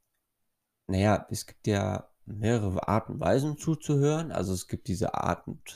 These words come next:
nicht zuzuhören, <laughs> einfach wegzuhören.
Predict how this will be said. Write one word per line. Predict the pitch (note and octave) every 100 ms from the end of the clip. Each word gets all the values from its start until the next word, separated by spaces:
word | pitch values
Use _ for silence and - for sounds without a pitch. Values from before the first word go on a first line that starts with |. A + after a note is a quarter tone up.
| - _ _ _ _ _ -
nicht | G#2 B2 - - - -
zuzuhören, | - C#3+ - - C3+ C#3 E3+ G3
<laughs> | - - G#2+ - - - - - - - _
einfach | - B2
wegzuhören. | G#2 A2 - - C3 C3 C#3+ F3+